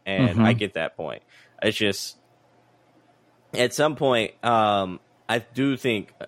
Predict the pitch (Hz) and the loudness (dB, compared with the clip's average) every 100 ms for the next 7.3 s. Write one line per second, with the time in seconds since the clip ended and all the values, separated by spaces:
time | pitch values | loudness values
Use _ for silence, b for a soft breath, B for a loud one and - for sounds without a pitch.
0 | _ _ 110 120 123 - 151 156 98 117 | _ _ -2 -2 -2 -2 -2 -2 0 2
1 | 127 127 110 120 98 90 92 - 95 - | 0 -2 -8 -6 -4 -4 -6 -6 -10 -10
2 | b b - 135 135 143 123 117 104 95 | b b -2 0 0 0 0 0 -2 -6
3 | - 104 - - 101 90 85 85 104 104 | -12 -16 -12 -8 -4 -4 -6 -4 -4 -2
4 | 101 87 98 92 82 73 - 92 80 98 | -6 -4 -2 0 -2 -4 -2 -2 -2 -2
5 | 95 95 92 - 98 95 90 87 98 82 | -2 -2 -4 -6 -2 2 2 2 0 0
6 | 82 - 80 62 85 80 82 - 78 58 | 0 0 -2 -2 -6 -4 -4 -4 -4 -4
7 | 50 - | -6 -16